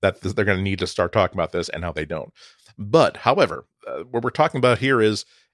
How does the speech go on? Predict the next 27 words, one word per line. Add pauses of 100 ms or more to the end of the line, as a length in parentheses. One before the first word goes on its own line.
a
section
that
talks
about, (280)
uh, (400)
how,
uh,
Google (760)
is
going
to
be, (440)
w-,
the, (180)
the
rights (880)
and
behaviors
that
Google
feels
that
it's
entitled
to (320)
regarding